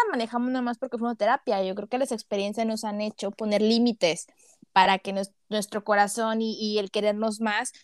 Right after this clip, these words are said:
no nos haga cometer s-, más errores, o no errores, pero cosas que, como comentamos en, en el podcast, que pudiera perjudicar lo que pasó,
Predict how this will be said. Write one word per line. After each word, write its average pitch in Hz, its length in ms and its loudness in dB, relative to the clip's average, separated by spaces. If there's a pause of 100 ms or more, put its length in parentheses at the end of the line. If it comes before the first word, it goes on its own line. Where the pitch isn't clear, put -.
(520)
no 226 180 0
nos 220 220 0
haga 214 360 2
cometer 202 440 -4
s-, - 220 -8
más 208 340 -4
errores, 190 640 0
o 208 180 0
no 247 140 2
errores, 262 540 2
pero 208 240 -2
cosas 226 380 -4
que, 185 560 0
como 202 240 -2
comentamos 214 580 0
en, 196 200 -2
en 196 120 -2
el 196 120 -4
podcast, 226 580 2 (400)
que 240 120 6
pudiera 233 400 6
perjudicar 220 800 2 (120)
lo 220 440 0
que 220 120 -2
pasó, 214 640 -2